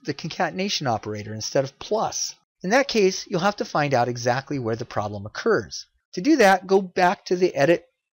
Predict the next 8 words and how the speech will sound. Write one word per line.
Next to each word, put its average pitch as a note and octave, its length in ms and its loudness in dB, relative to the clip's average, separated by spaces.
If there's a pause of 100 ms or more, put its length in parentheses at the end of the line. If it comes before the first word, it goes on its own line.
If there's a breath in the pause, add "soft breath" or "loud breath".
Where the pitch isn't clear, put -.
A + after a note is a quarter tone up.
(100)
Preferences C#3 520 -2
dialog G2+ 600 -2
and C3+ 180 -8
turn D#3+ 240 -4
the D#3+ 120 -6
preference A#2 480 -4
back G2+ 300 -8
off. - 360 2